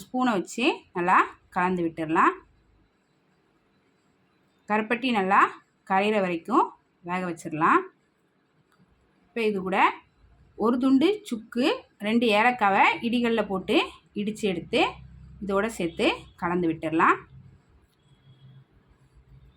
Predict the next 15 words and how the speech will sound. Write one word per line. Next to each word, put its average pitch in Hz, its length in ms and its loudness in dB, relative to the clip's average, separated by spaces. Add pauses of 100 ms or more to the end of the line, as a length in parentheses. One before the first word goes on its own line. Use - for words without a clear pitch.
(1300)
நம்ம 240 260 -4
கருப்பட்டிக்கு 247 500 -2
பதிலா 196 300 0 (640)
வெல்லம், 220 420 2 (100)
நாட்டு 214 280 2
சர்க்கரை 202 320 -2 (240)
எது 196 140 -2
வேணாலும் 190 500 2
சேர்த்துக்கலாம். 170 580 -2 (220)
ரொம்ப 175 240 0
நல்லாயிருக்கும். 156 560 -2 (3000)
இப்போ 233 240 -12
கருப்பட்டி 226 460 0 (340)
நல்லா 190 200 2 (360)
கரைஞ்சிருச்சு. 175 600 -4